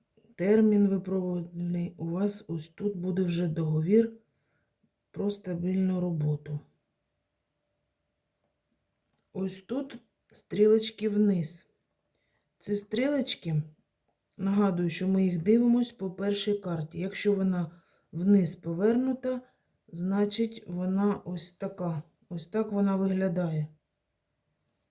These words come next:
Вона може казати про те, ця карта, що ваші дії та події будуть рухатися повільно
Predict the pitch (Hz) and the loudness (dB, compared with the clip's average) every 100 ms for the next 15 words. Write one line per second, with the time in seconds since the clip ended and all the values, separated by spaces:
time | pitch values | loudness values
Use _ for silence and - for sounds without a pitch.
0 | _ _ _ _ _ 170 175 208 254 254 | _ _ _ _ _ -6 0 2 4 6
1 | 233 214 214 208 208 214 208 208 175 202 | 6 4 2 0 0 2 0 0 -6 -4
2 | 196 196 240 277 311 - _ _ _ _ | -6 -4 -2 -2 -4 -12 _ _ _ _
3 | _ _ - 185 180 170 151 156 156 - | _ _ -14 -10 -6 -4 -6 -6 -8 -8
4 | _ _ _ _ _ _ _ _ _ _ | _ _ _ _ _ _ _ _ _ _
5 | _ _ _ - - 190 175 151 _ _ | _ _ _ -12 -6 -2 -2 -4 _ _
6 | _ _ - 160 220 220 220 196 220 214 | _ _ -8 0 0 2 0 2 4 4
7 | - 165 175 190 180 202 185 151 196 202 | 4 -4 -4 -4 -2 0 2 2 2 2
8 | 170 156 - _ _ - 196 214 202 170 | 2 0 -6 _ _ -4 2 2 2 -4
9 | 165 147 165 151 - - 220 208 208 170 | -6 -4 -4 -6 -8 2 2 4 2 2
10 | 165 175 226 | 2 0 -2